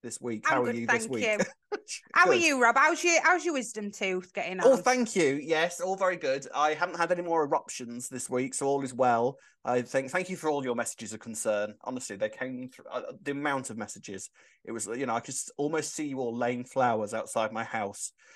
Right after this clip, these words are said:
Speaker 1: through concern for my ti-,
Speaker 2: Aw.
Speaker 1: for my tooth this week. It was lovely. Uh, but no, all is well, thank you. Uh, how about you? What have you been up to this week?
Speaker 2: Not much. Uh, poorly daughter, but, oh,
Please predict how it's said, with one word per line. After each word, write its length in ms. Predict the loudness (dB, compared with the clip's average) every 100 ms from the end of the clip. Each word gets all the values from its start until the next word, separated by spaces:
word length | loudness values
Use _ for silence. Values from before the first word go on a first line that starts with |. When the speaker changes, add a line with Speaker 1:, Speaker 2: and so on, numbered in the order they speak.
| _ -10
Speaker 1:
through 120 | -10
concern 640 | -8 -6 0 2 2 0
for 140 | -2 -2
my 140 | -4
ti-, 180 | -6 -10
Speaker 2:
Aw. 60 |
Speaker 1:
for 100 | -8
my 140 | -6 -4
tooth 360 | -6 -8 -10 -14
this 180 | -14
week. 180 | -10 -10 -12
It 40 |
was 140 | -10
lovely. 300 | -6 -6 -6 -8 -12 -2
Uh, 120 | 2 4
but 100 | 4
no, 120 | 6
all 180 | 6 4
is 100 | 2
well, 160 | 0
thank 240 | 0 -6 -6
you. 140 | -8 -10 -20 -4
Uh, 220 | 4 4 6
how 80 | 6
about 200 | 4 4
you? 220 | 2 2
What 100 | 0
have 80 | 2
you 60 |
been 100 | 2
up 100 | 0
to 120 | -2 -6
this 180 | 0
week? 380 | 2 2 0 -18 -20 _ _ _ _ _ _ _ _ _ _ _ 0
Speaker 2:
Not 180 | 2 4
much. 460 | 4 2 -2 -8 -4
Uh, 600 | 0 2 2 0 0 -2 -8 _ _ _ _ _ _ 2
poorly 280 | 2 4 2
daughter, 600 | 2 0 -2 -4 -4 0
but, 120 | 2 4
oh, 260 | 4 2